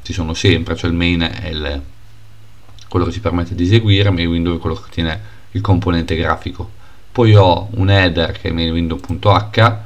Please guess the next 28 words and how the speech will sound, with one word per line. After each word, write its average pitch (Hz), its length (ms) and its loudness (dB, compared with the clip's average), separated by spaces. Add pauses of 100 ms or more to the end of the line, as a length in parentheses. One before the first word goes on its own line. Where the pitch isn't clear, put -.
(260)
e 127 140 2
poi 101 180 6
ho 95 80 6
il 92 80 4
form 90 720 0
che - 120 -8
è - 20 -2
la 78 80 -2
parte 78 280 -4
grafica. - 540 -10 (100)
Quindi - 440 -4
andiamo 98 80 6
a 95 40 2
vedere 82 260 2
un 80 100 -4
po' 80 100 -6
tutto. - 580 -10 (300)
Nel 87 160 0
punto 104 340 6
H 110 300 6
io 98 160 6
vado 90 160 2
a - 20 0
definire 85 380 0
quindi 82 180 -2
la 82 80 0
mia 90 120 2
classe, 104 680 4